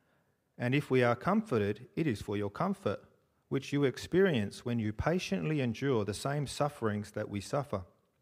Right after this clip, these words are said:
Our hope for you is unshaken,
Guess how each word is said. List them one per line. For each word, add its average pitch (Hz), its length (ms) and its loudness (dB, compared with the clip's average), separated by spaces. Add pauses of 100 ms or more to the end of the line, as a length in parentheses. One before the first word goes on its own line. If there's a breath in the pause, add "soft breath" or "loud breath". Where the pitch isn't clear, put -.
(1080)
Our 120 160 4
hope 151 280 6
for - 160 -2
you 110 180 2
is 104 140 0
unshaken, 113 720 -2